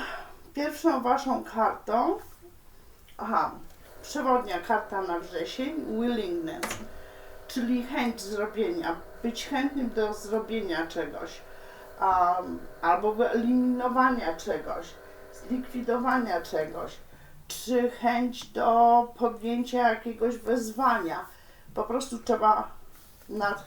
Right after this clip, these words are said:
sobą w tym wypadku, moje drogie wodniki, popracować. Pierwszą waszą kartą jest siódemka kielichów.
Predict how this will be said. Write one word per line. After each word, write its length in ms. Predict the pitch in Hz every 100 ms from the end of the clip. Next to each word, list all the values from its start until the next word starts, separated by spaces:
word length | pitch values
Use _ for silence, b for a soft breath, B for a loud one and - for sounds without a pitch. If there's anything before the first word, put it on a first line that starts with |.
| -
sobą 420 | - 233 226 190
w 80 | 190
tym 180 | - 208
wypadku, 560 | 190 202 208 208 - 208
moje 360 | 185 170 170
drogie 340 | 180 175 180 185
wodniki, 600 | 175 165 185 - - - - b b b b b -
popracować. 1300 | 202 175 - - - 151 - 202 180 - - - - B B B B B B B -
Pierwszą 460 | 294 294 294 262
waszą 400 | 233 233 262 247
kartą 420 | - 247 - 269 247
jest 160 | 254
siódemka 800 | - 277 226 202 202 - 214 240 - - - - - - - - - - - - - B B B B - -
kielichów. 760 | 311 311 392 - - - -